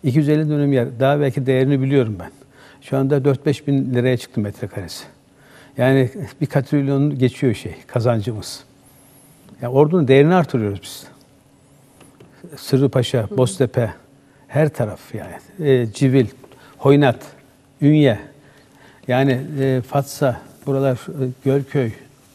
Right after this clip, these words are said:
Speaker 1: yani buranın hepsi Çambaşı. Yani biz orduya şu anda, ordu başka bir boyuta geçti, geçti. Şimdi bunların da altyapılarını böyle değiştiriyoruz.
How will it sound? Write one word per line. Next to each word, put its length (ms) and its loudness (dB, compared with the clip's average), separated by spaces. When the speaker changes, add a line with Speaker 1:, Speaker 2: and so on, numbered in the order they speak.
Speaker 1:
yani 280 -4
buranın 320 0
hepsi 280 -2
Çambaşı. 540 -2
Yani 120 0
biz 60 -4
orduya 420 2
şu 160 -6
anda, 300 0
ordu 380 0
başka 260 0
bir 40 0
boyuta 280 4
geçti, 360 -4
geçti. 440 -8
Şimdi 220 -4
bunların 300 4
da 60 4
altyapılarını 640 2
böyle 200 0
değiştiriyoruz. 760 0